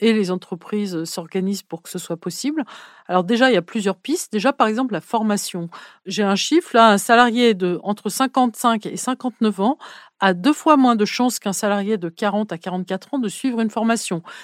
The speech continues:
Donc déjà, continuons à former les seniors. Il faut que les entreprises réfléchissent au déroulement des carrières et notamment à la dernière phase de la carrière où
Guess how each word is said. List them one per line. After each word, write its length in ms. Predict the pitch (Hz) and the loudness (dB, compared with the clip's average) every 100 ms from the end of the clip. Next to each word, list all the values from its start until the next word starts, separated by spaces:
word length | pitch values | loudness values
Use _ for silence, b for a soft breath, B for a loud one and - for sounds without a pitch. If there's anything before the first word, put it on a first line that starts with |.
| B | B
Donc 160 | 190 196 | -2 0
déjà, 320 | 262 233 220 | 0 4 2
continuons 560 | - 262 - 262 269 254 | 2 -4 0 0 2 2
à 80 | 214 | 0
former 280 | 208 196 | -2 -2
les 100 | 175 | -4
seniors. 640 | 165 180 170 170 240 330 262 B B B - | -6 -4 -2 0 -2 -4 -10 B B B -6
Il 100 | 247 | -2
faut 160 | - 302 | 0 0
que 100 | 277 | 0
les 120 | 240 | -2
entreprises 480 | 240 226 - 262 247 | -2 -4 -4 -6 -2
réfléchissent 800 | 220 - 240 - 254 247 - - - - | -6 -4 -6 -2 -2 -4 -6 -8 -8 -2
au 120 | 240 | 0
déroulement 480 | 240 240 240 240 233 | 2 0 2 2 0
des 120 | 190 | -2
carrières 760 | 208 170 180 185 240 320 180 165 B B B - | -4 -4 -2 0 2 2 0 -2 B B B -2
et 280 | 233 262 - | 0 0 -2
notamment 500 | 208 214 220 214 240 | -2 0 0 2 4
à 80 | 233 | 4
la 140 | 185 180 | 4 2
dernière 340 | 220 240 233 | 2 2 0
phase 300 | - 247 214 | 0 0 0
de 80 | 196 | -2
la 160 | 185 | -4
carrière 560 | 185 196 196 202 208 202 - | -4 -6 -4 -2 -2 -4 -6
où 120 | 175 | -10